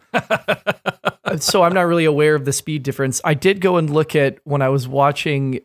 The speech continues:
a YouTube video to try and, like, plan my attack on that last challenge level in World Crown, where you have to do thirty of those little ten-second challenges in a row. Um,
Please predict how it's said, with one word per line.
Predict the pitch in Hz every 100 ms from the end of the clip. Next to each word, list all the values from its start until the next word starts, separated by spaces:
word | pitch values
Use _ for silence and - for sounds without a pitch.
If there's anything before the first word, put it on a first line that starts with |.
| -
a | 127 120 117 -
YouTube | 101 120 131 156 165
video | 139 143 139 131
to | 131
try | 135
and, | 131
like, | 120 120
plan | - 135 139
my | 135 127
attack | 123 - 127 127 -
on | 131
that | 123 113
last | 143 127 120 117 -
challenge | - 120 127 143 156 160 151 -
level | 156 156 156 165 160
in | - 156 160 156 147
World | 143 147 147
Crown, | - 160 143 151 151 151
where | 135
you | 127
have | 127
to | 135
do | 135
thirty | 123 - 147 135 143 143
of | 127 117
those | 127 120
little | 127 120
ten-second | - 135 123 135 120 123
challenges | - 120 135 127 123
in | 123
a |
row. | 117 110 117 123 117 _ _ _ _ -
Um, | 135 127 135 131